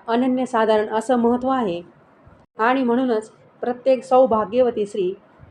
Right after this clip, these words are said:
वटसावित्री पौर्णिमेच्या दिवशी वडाच्या झाडाची मनोभावे पूजा करत असते आणि व्रतही करत असते. तर बघा, पौर्णिमा दहा तारखेला मंगळवारी आहे, पण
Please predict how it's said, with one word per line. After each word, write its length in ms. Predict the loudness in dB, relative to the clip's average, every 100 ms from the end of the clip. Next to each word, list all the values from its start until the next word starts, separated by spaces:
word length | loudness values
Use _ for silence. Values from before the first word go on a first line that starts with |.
| -4
वटसावित्री 720 | 0 2 0 2 0 0 -4 -2
पौर्णिमेच्या 600 | 0 0 2 2 0 0
दिवशी 380 | -2 -4 -10 -6
वडाच्या 400 | -2 0 2 2
झाडाची 580 | 0 2 0 -2 -8 -12 -14 _ _ -4
मनोभावे 520 | 0 2 2 2 2
पूजा 360 | 0 -2 0 0
करत 320 | 2 0 0
असते 380 | -6 -8 -10 -10 -14 -10
आणि 200 | -2 0
व्रतही 400 | 2 2 2 0
करत 300 | 2 2 2
असते. 340 | 0 -4 -10 -10 -14 -20 -20 _ _ _ -20 -20 _ _ _ -20 -20 -20 -18 0
तर 140 | 4 6
बघा, 280 | 4 2 -4 -10 -20 _ _ _ _ 2
पौर्णिमा 440 | 2 2 -2 -4 -6 -16 _ -6
दहा 260 | -4 -2
तारखेला 520 | 2 2 0 -2 -2 -2
मंगळवारी 500 | 0 0 2 2 0
आहे, 300 | -2 -8 -12 -14 -20 -20 -20 -20 -2
पण 220 | 0 0